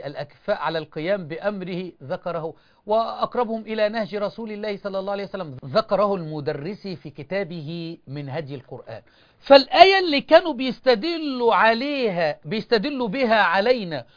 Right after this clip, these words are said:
وكل ما نخش مع شيء في حوار يقول لك: "أولي الأمر هم الأئمة"، خرج علماء الإمامية الاثنى عشرية جعلوها في الف-، الفقهاء والمراجع،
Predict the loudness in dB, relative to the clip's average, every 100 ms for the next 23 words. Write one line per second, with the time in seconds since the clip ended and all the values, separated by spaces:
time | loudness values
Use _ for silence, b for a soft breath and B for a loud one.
0 | b b -10 -6 -6 -4 -4 -6 -6 -6
1 | -6 -2 -2 -2 -8 -6 -6 2 2 2
2 | -2 -2 -2 -2 -4 -4 -2 -4 0 -2
3 | -4 -4 -2 -2 -6 -10 -12 b b b
4 | -2 8 8 8 4 4 4 6 6 2
5 | 0 -6 -4 -2 -2 0 0 2 -4 -4
6 | -8 -2 -2 -2 4 4 4 2 4 4
7 | 0 -8 -10 -8 -12 -14 -10 -4 -2 -2
8 | -6 -2 -4 -4